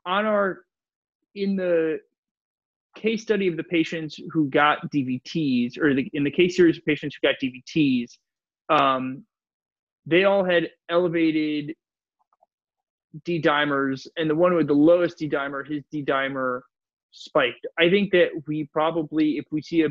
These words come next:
big spike in D dimer, or, uh, that, that prompts us to anticoagulate,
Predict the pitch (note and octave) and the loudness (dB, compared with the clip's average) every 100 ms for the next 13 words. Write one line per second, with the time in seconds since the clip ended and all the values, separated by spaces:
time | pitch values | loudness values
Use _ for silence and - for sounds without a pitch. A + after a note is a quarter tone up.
0 | - D#3 D3 - D3+ D#3 D#3+ D#3+ E3 E3 | 2 0 0 -4 -4 -2 -2 -2 -2 0
1 | E3 F3+ F3+ F3+ - D#3+ D#3 D#3 D#3 - | 0 0 -2 -4 -2 0 2 2 0 -4
2 | _ _ _ _ D3 C#3 C#3 C#3+ - _ | _ _ _ _ -6 -4 -4 -8 -10 _
3 | D3+ C#3+ D3 D3 D3+ C#3+ - _ - D#3 | -6 -4 -6 -4 -8 -8 -10 _ -8 -2
4 | D3+ C#3+ D3 C#3+ D3+ D3+ | -2 0 0 0 0 -2